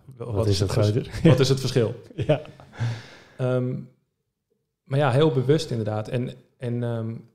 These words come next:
Speaker 1: ik heb, eh, ik heb een jaar intern gezeten tussen aanhalingstekens bij hem. En toen zijn we op wereldreis gegaan.
Speaker 2: Ja.
Speaker 1: Daar waren we aan toe. We gaan even lekker weg.
Speaker 2: Ja.
Speaker 1: En dan vind je je eigen weg.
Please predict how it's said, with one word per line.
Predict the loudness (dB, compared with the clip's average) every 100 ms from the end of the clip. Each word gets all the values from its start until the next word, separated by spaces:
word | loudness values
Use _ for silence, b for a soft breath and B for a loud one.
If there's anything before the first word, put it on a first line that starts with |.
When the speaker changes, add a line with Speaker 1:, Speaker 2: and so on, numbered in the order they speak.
| _ _
Speaker 1:
ik | -20 -14
heb, | -8
eh, | -6 -6
ik |
heb | -6
een | -4
jaar | 0 0 0 -2 -4 -14 _ _ _ _ _
intern | -8 -4 -2 -2 -4
gezeten | -6 -6 -6 -6
tussen | -6 -6 -6
aanhalingstekens | -6 -4 -4 -6 -6 -8 -6 -8 -10 -14
bij | -14 -10 -10
hem. | -10 -12 -12 _ _ _ _ _ _ _ _ _ _ -14
En | -8
toen | -6
zijn | -6 -4
we | -6
op | -4
wereldreis | -2 -2 -6 -8 -12
gegaan. | -14 -12 -12 -14 _ _ _ -2
Speaker 2:
Ja. | -2
Speaker 1:
Daar | -2
waren | -6 -6
we | -8
aan | -10
toe. | -8 -8 -8 -16
We | -16
gaan | -14
even | -10
lekker | -10 -10 -12
weg. | -14 -16 -20 _ _ -6
Speaker 2:
Ja. | -6 -6 -12 _
Speaker 1:
En | -6
dan | -4
vind | -2 -2
je | -2
je |
eigen | -6 -6 -6
weg. | -10 -12 -18